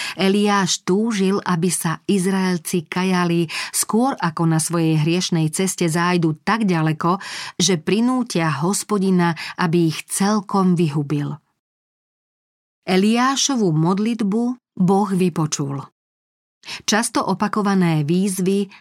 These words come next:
napomenutia a výstrahy neprivádzali Izraelcov k pokániu. Nadišiel čas, aby Boh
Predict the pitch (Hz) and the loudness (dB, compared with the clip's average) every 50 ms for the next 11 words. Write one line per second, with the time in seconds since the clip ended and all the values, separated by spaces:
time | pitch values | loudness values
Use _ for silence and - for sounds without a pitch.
0 | _ _ _ _ - 180 175 160 170 160 - 196 190 190 185 180 175 175 170 156 | _ _ _ _ 0 2 2 2 2 0 0 0 2 4 4 4 4 2 0 0
1 | - 170 151 147 - 147 151 147 160 185 220 226 - - 190 170 156 151 156 170 | 0 0 0 0 0 0 0 0 0 0 0 -2 -2 -2 -2 0 0 2 2 0
2 | 202 202 - - - - 214 240 285 269 - 214 175 151 156 147 151 147 156 151 | 0 0 -4 -10 -2 0 2 2 2 2 0 -2 0 0 0 0 0 0 -2 -2
3 | 151 160 - - 190 180 180 180 175 175 170 170 165 - 185 180 175 165 - - | -2 -2 -2 -2 -2 0 0 0 2 2 0 0 0 0 0 0 0 -2 -2 -4
4 | 185 165 - 180 156 151 143 143 143 143 143 131 135 - _ _ _ _ _ _ | -2 -2 0 0 0 0 0 0 -2 -2 -4 -6 -10 -14 _ _ _ _ _ _
5 | _ _ _ _ _ _ _ _ _ - - - - 180 180 175 165 165 156 - | _ _ _ _ _ _ _ _ _ -18 -16 -8 -2 0 0 2 2 2 0 0
6 | - 160 147 139 139 - - 175 180 208 214 - - - - _ _ _ _ _ | -2 -2 -4 -4 -4 -4 -4 -2 -2 -2 -4 -6 -10 -14 -16 _ _ _ _ _
7 | _ _ _ _ _ _ _ _ _ _ 180 170 156 165 160 151 135 147 165 202 | _ _ _ _ _ _ _ _ _ _ -2 -2 0 0 -2 -2 -2 0 0 -2
8 | 226 | -2